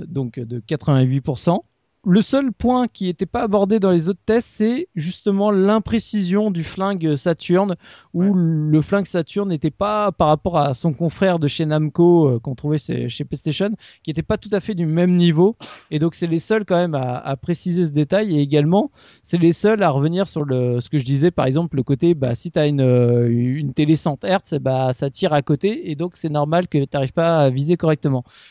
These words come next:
Speaker 2: Ouais.
Speaker 1: Donc voilà, c'est un peu les tests, euh, les seuls, euh, à, à parler de ça. Euh, non, je, je me trompe, euh, dans mes notes, c'est Joypad qui parlait du, du cent hertz.
Speaker 2: D'accord.
Speaker 1: Euh, Player One ne parlait que du, euh,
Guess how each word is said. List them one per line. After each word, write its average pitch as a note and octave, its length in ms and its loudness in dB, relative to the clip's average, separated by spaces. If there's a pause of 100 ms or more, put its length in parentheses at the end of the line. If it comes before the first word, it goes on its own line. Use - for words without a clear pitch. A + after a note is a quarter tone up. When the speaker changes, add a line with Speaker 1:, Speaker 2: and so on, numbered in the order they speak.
Speaker 2:
Ouais. G#3 80 -18
Speaker 1:
Donc D#3+ 100 -10
voilà, D#3 200 -8
c'est E3+ 260 -14 (160)
un F#3 140 -6
peu A3+ 140 -12
les G3 120 -10
tests, G3 320 -14
euh, C#3+ 240 -8 (220)
les D#3 100 -10
seuls, F3 300 -8
euh, C3+ 460 -4 (320)
à, C3+ 320 0
à D3 60 0
parler D#3 240 0
de - 80 -16
ça. - 320 -4
Euh, F3+ 240 8
non, G3+ 220 4 (120)
je, E3 300 0
je D3+ 160 -8
me E3+ 140 -8
trompe, F#3+ 340 -12
euh, C3+ 180 -4
dans D3 140 -6
mes D3+ 80 -6
notes, E3+ 180 -8
c'est D3 140 -4
Joypad F3+ 500 2
qui - 120 -10
parlait C3+ 240 0
du, A#2+ 480 2
du A#2+ 100 -6
cent C3 220 -6
hertz. A#2 300 -14 (180)
Speaker 2:
D'accord. D#3+ 300 -8 (200)
Speaker 1:
Euh, G2+ 140 -12
Player C#3 180 -2
One D3+ 240 4
ne C#3 60 2
parlait D3 260 0
que F#3+ 140 0
du, D3 240 -2
euh, C3 200 -4